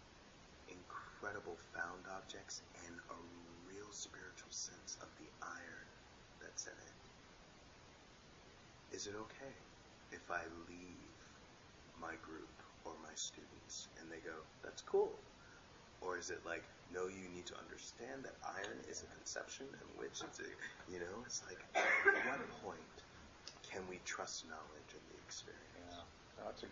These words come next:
Speaker 2: I think about this a lot because I can, you know, it's one thing for me, you know, I'll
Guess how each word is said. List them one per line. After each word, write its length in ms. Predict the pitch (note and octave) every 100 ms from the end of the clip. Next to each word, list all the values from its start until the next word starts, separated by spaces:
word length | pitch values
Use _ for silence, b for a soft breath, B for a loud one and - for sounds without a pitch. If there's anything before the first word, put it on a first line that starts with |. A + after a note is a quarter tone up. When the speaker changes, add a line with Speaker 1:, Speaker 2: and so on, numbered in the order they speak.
| - - - B B B B B B B - - - - - - - - - - - - - - - -
Speaker 2:
I 60 | -
think 220 | - -
about 200 | A#2 G2+
this 140 | G#2+ G2+
a 80 | F2 F2
lot 360 | G#2 G2+ E2+ F#2+
because 260 | F#2+ G2+
I 120 | G2+ G#2+
can, 180 | G2
you 960 | E2+ - - - - - - - - G#2
know, 120 | G2 - - - - - - - -
it's 140 | - -
one 160 | D3+
thing 220 | C3+ G2 F2
for 80 | G#2
me, 140 | F#2+ F#2+ F#2 F2 - -
you 60 |
know, 80 | E2+
I'll 160 | D#2